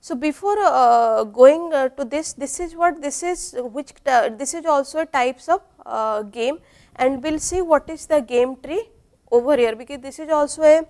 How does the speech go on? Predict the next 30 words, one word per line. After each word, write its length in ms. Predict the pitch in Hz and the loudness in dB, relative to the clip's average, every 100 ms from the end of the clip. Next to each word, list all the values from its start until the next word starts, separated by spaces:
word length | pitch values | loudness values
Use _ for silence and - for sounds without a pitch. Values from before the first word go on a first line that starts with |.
| _ _ _ - | _ _ _ -14
sequential 760 | - - 330 349 349 370 349 | -10 -6 -2 -2 -2 -2 -2
game, 300 | 269 262 302 | 0 -2 0
and 180 | 294 277 | -4 -4
in 100 | 269 | -8
this 180 | 294 294 | -10 -10
case 200 | 302 294 | -8 -8
sequential 580 | 254 - 277 277 302 269 | -10 -4 -4 -2 -4 -2
game, 200 | 254 269 | -6 -6
how 260 | 262 254 | -6 -6
I 200 | - 247 | -2 -2
will 260 | 247 214 262 | -4 -10 -12
see 200 | - 285 | -10 -8
how 240 | 269 240 240 | -4 -4 -4
the 160 | 254 | -4
game 300 | 240 233 226 - | -4 -4 -6 -12
tree 160 | 302 427 _ _ - | -18 -18 _ _ -2
looks 320 | 226 220 - | -2 -2 -10
like. 180 | 226 - - _ _ - - - _ - _ _ _ _ _ _ _ _ _ _ _ _ _ _ _ _ _ _ _ _ _ _ _ _ _ | -10 -12 -20 _ _ -20 -20 -20 _ -20 _ _ _ _ _ _ _ _ _ _ _ _ _ _ _ _ _ _ _ _ _ _ _ _ _
So, 180 | - 262 | -2 -2
this 240 | 233 254 | 0 2
is 160 | 311 302 | 0 0
for 220 | - 285 | 0 0
the 260 | 233 294 381 _ _ _ _ _ _ _ _ _ _ _ _ _ - | 4 2 0 _ _ _ _ _ _ _ _ _ _ _ _ _ -6
entrant, 680 | 226 220 254 262 403 _ _ _ _ _ _ _ | -6 -6 2 2 2 _ _ _ _ _ _ _
it 180 | - 262 | -2 4
has 200 | 277 - | 4 4
two 220 | - 320 | -2 2
options, 840 | 330 277 - - 285 359 - - - _ _ - - | 6 6 4 -2 0 0 -2 -8 -14 _ _ -20 -4
one 320 | 240 240 247 | 0 2 4
is 960 | 269 320 - - - - - _ _ | 4 2 -10 -18 -20 -20 -20 _ _